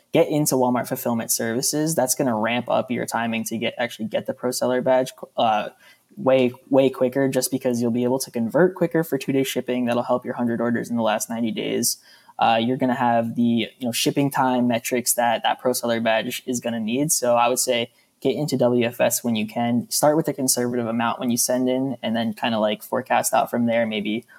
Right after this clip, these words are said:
on a basis of what makes sense. Um, I am pushing the product types hard lately because this affects everything with search as well. So please audit your product types and there are tools out there that you can find the,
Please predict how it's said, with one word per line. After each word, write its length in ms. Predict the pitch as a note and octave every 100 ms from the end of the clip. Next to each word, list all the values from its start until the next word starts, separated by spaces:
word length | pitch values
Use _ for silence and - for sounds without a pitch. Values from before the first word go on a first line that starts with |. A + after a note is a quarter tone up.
| -
on 100 | A#2
a 60 | A#2
basis 420 | G#2+ A2+ - -
of 80 | A2+
what 200 | A2+ -
makes 240 | - -
sense. 480 | - B3 F#3 - - _ _ - - -
Um, 440 | A#2 G#2+ G#2+ - -
I 200 | A#2+ D3
am 400 | D3+ B2 A2 - - -
pushing 300 | - D3 D3
the 80 | B2
product 400 | A#2+ B2+ A#2+ A#2
types 280 | - A2 G#2+
hard 400 | - B2+ B2 G#2
lately 320 | G#2+ G2 A2
because 340 | A2 A#2 A#2 A2
this 160 | B2+
affects 400 | C#3 - A#2+ - -
everything 400 | A#2+ B2 A#2+ A2+
with 140 | A#2
search 300 | - A#2 A2+
as 140 | A2+
well. 280 | A2 A#2 C#3
So 260 | E3 C#3+ B2
please 440 | - - C#3 C3+
audit 300 | B2+ C3 B2+
your 100 | A#2+
product 380 | A#2 - A#2+ A#2+
types 300 | - A#2 G#2+
and 280 | - A#2+ A#2 _ _
there 120 | B2 -
are 220 | C3 C#3+
tools 340 | - C#3+ C3+
out 180 | B2+ A#2+
there 120 | B2
that 80 | A2+
you 100 | A#2+
can 140 | A2
find 320 | G2 - A2+
the, 80 | A2